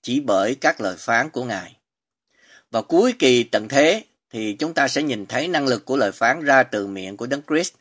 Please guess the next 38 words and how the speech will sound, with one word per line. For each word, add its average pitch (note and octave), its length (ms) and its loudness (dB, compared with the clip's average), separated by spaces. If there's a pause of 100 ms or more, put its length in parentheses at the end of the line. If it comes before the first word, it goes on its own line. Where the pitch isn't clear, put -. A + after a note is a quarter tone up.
(400)
tiêu D3 280 4
diệt G#2 260 -2
tất - 160 -2
cả G2+ 160 0
những C#3+ 180 -6
ai A2+ 200 -2
chống A#2 300 -4
nghịch A#2+ 200 -6
Ngài, F#2 300 -6 (180)
như A2+ 220 -8
Khải A2+ 160 0
Huyền G#2 220 -4
đoạn F2+ 160 -10
mười F#2 140 -14
chín C#3 240 -6
câu A2 120 -10
hai A2 80 -10
mươi A2 80 -12
mốt B2 220 -2
đã A2+ 80 -8
cho G#2 140 -8
chúng A2 180 -12
ta G#2 100 -10
biết. G2+ 260 -8 (2000)
Lời B2 160 2
phán E3 300 6
của G3 100 0
Thiên E3 200 -2
Chúa E3 240 2
trong D3+ 300 2
thân D3 180 0
vị G#2 200 -4
ngôn C3 220 -2
lời G#2 260 0
là G#2 240 0
lời G#2 360 0
sáng C3 340 0
tạo F#2+ 320 0